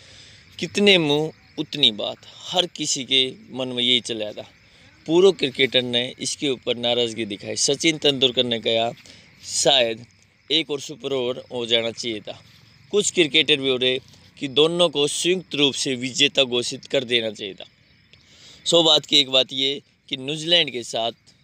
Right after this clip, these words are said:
गलत ही हुआ और दोनों को मुकाबला जो है,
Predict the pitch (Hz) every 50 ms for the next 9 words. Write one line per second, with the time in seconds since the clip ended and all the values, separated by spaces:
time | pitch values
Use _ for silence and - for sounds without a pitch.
0 | _ - 165 104 107 131 135 139 135 - - 113 101 95 98 101 - - _ _
1 | _ _ - - - - - - - - - - _ _ _ _ - 131 131 135
2 | 135 135 127 127 - _ _ _ _ _ _ _ _ _ _ _ _ _ _ _
3 | _ - 123 143 151 165 170 165 151 131 107 117 117 120 123 123 117 _ _ _
4 | _ _ _ - 123 131 127 - 135 131 131 131 131 135 135 131 117 113 113 110
5 | 110 110 117 117 113